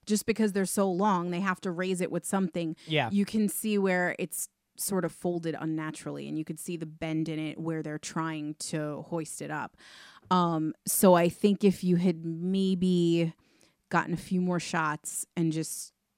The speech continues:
Speaker 1: changed it up a little bit, changed up the angle, thrown a few more in there so that it moved a little faster,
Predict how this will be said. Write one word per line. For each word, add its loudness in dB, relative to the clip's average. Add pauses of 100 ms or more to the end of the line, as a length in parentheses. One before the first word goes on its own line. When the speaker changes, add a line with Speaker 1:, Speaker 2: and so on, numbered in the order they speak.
(240)
Speaker 1:
changed -6
it 0
up -2
a -4
little -4
bit, -8
changed -6
up -8
the -8
angle, -6 (600)
thrown 2
a -2
few 0
more 2
in 2
there 4
so -2
that 0
it -2
moved -2
a 2
little 0
faster, -2